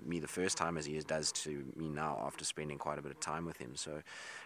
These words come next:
I think they do recognize the sort of smells and, and the sounds associated with vehicles, but whether they differentiate that from each individual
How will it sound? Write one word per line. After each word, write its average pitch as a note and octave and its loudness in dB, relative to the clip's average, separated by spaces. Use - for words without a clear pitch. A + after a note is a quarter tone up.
I A2+ 0
think D#3+ 6
they D3+ 8
do A2 4
recognize F2+ 4
the F2 0
sort E2 2
of D#2 0
smells F2+ 4
and, D#2 0
and D2 -2
the D2 0
sounds E2 4
associated E2+ 4
with D#2 -4
vehicles, F2 0
but D2 -2
whether F#2 2
they F2 2
differentiate E2 2
that D2+ 0
from D#2+ -2
each E2 2
individual D2 -2